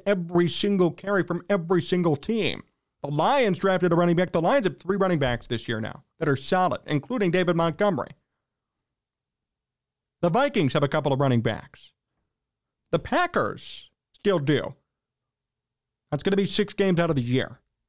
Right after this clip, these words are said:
They need running defense help. They need running defensive help. Somebody like Pickens and somebody like Dexter could do it. And I'm not saying, again, I'm not saying Pickens is gonna be a superstar here. Sixty-fourth overall pick, there has to be caution.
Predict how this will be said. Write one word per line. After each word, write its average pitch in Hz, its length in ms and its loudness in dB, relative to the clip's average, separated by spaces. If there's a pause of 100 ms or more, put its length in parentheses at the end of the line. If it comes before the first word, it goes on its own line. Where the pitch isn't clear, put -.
(140)
They 202 160 4
need 214 460 6
running 175 580 0 (400)
defense 165 680 0 (160)
help. 208 340 -2 (640)
They 156 100 0
need 180 200 2
running 190 200 2
defensive 165 380 0
help. 254 340 0 (1040)
Somebody 185 240 0
like 220 280 0
Pickens 208 580 -4 (760)
and 147 280 0
somebody 185 240 2
like 180 260 0
Dexter 180 460 0
could 156 420 -4
do 294 200 -2
it. - 40 0
And 127 100 -4
I'm 202 80 -4
not 277 160 0
saying, 208 160 0
again, 208 300 0
I'm 160 120 -12
not 254 180 -20
saying 240 240 -4
Pickens 220 400 -2
is 160 80 0
gonna 185 180 2
be 214 80 0
a 214 60 2
superstar 170 640 -2
here. 117 240 -4 (220)
Sixty-fourth 175 680 -2
overall 143 360 2
pick, 185 300 -6
there 123 100 -4
has 135 180 -6
to - 80 -18
be 147 80 -16
caution. - 580 -6